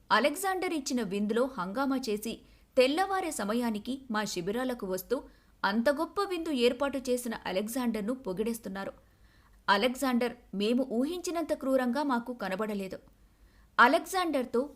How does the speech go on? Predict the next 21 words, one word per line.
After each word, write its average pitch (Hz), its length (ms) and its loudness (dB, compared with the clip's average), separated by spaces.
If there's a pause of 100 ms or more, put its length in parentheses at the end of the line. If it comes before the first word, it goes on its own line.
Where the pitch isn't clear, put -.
(100)
మైత్రిబంధం 269 680 0
పెంచుకున్న 233 520 0
పురుషోత్తముడు 220 840 -2 (380)
ఇక 247 180 -4
అతడితో 339 520 0
మన 311 200 0
దేశానికొచ్చిన 277 840 0
ప్రమాదం 220 580 0
ఏమీ 185 280 0
లేదని, 220 440 -2 (380)
ఇంకా 311 320 2
పురూర్వ 359 480 0
నగరానికి 294 560 -2
తిరిగి 262 300 -2
వెళ్లాలని 233 580 0
నిర్ణయించుకున్నాడు. 196 840 -4 (800)
అలా 277 280 8
మా 381 160 0
శిబిరాలు 294 500 0
ఖాళీ 220 480 0
చేస్తుండగా, 214 580 -4